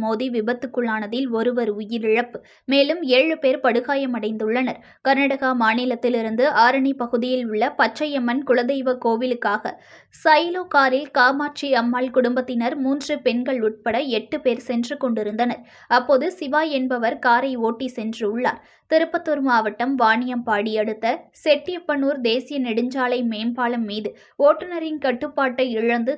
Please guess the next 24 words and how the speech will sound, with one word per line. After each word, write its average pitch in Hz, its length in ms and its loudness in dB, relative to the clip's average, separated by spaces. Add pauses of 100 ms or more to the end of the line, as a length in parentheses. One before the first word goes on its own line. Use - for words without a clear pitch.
கார் 247 260 2
விபத்துக்குள்ளானது. 226 840 -4 (340)
இதில் 269 260 0
பயணம் 262 400 0
செய்த 240 240 -4 (120)
காமாட்சி 247 560 0
அம்மாள் 220 300 -2 (100)
என்பவர் 214 380 -4 (100)
சம்பவ 269 440 0
இடத்திலேயே 233 520 -2 (100)
உயிரிழந்தனர். 220 760 -4 (320)
மேலும் 285 380 2
இதில் 285 260 -4
பயணம் 302 440 0
செய்த 262 360 0
பெங்களூர் 269 480 -4
பகுதியைச் 247 580 -2
சேர்ந்த 226 440 -4
சிவசங்கரி, 262 680 -4 (140)
குமரேசன், 254 580 -2 (240)
பிரணவ், 277 400 0 (380)
சுஜய் 285 560 -4
கிரண் 233 280 -4 (120)
மற்றும் 262 340 -6